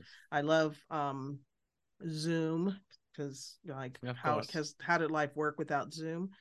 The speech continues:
Speaker 2: <laughs>
Speaker 1: Um, that's about, yeah, those are the,
Speaker 2: No,
Speaker 1: the,
Speaker 2: that's,
Speaker 1: the
Speaker 2: that's
Speaker 1: things
Speaker 2: not
Speaker 1: that
Speaker 2: great.
Speaker 1: everybody else uses, yeah.
Speaker 2: Any advice for beginner investors?
Speaker 1: Yeah. The, the biggest thing is invest in your education. D-,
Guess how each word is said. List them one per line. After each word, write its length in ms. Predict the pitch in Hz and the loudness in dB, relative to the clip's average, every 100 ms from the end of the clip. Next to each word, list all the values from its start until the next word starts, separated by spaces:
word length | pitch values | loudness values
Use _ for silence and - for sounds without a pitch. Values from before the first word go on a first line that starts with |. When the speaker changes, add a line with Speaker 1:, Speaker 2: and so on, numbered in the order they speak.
| - 143 | -4 -2
Speaker 2:
<laughs> 300 | 123 135 156 | -2 -2 2
Speaker 1:
Um, 360 | 160 143 147 - _ _ - _ _ _ _ _ _ _ _ _ _ _ _ _ _ _ _ | 4 2 -2 -10 _ _ -20 _ _ _ _ _ _ _ _ _ _ _ _ _ _ _ _
that's 180 | 165 151 | -4 -2
about, 220 | 151 - | 0 0
yeah, 100 | 151 135 | -2 0
those 280 | 147 147 | 0 2
are 60 | 147 | 0
the, 140 | 139 123 | -2 -2
Speaker 2:
No, 200 | 160 131 | -2 0
Speaker 1:
the, 60 | 117 | -2
Speaker 2:
that's, 140 | 135 | -4
Speaker 1:
the 80 | 139 | -8
Speaker 2:
that's 120 | - | -4
Speaker 1:
things 120 | 160 | -2
Speaker 2:
not 60 | - | 0
Speaker 1:
that 40 | 135 | 2
Speaker 2:
great. 80 | 127 | 2
Speaker 1:
everybody 220 | 131 127 | 2 -2
else 180 | 135 - | -8 -10
uses, 320 | - - 147 | -14 -14 -10
yeah. 200 | 76 71 - _ _ _ _ _ _ _ - | -8 -8 -10 _ _ _ _ _ _ _ 0
Speaker 2:
Any 380 | 180 220 247 - | 2 2 0 4
advice 560 | 170 160 165 165 165 - | 4 6 8 8 6 2
for 180 | 139 | 0
beginner 640 | 110 127 123 147 147 143 139 - | 0 0 0 2 4 4 2 -2
investors? 1080 | 120 104 98 110 - - 87 78 - - - _ | -4 -4 -4 -6 -8 -12 -12 -12 -12 -12 -18 _
Speaker 1:
Yeah. 400 | 180 - - 175 - - - _ - | -12 -6 -6 -6 -10 -20 -20 _ -4
The, 160 | 156 - - | -4 -6 -2
the 140 | 175 | 0
biggest 680 | 156 156 185 190 202 196 - | 0 0 4 6 4 2 0
thing 220 | 185 175 | 2 2
is 120 | 165 156 | 2 0
invest 460 | 147 147 143 - | 0 2 2 0
in 80 | 156 | -4
your 100 | 135 | -4
education. 840 | 139 143 - 143 143 - 165 190 196 _ _ | -4 -8 -8 -6 -4 -4 -4 -6 -8 _ _
D-, 80 | - | -8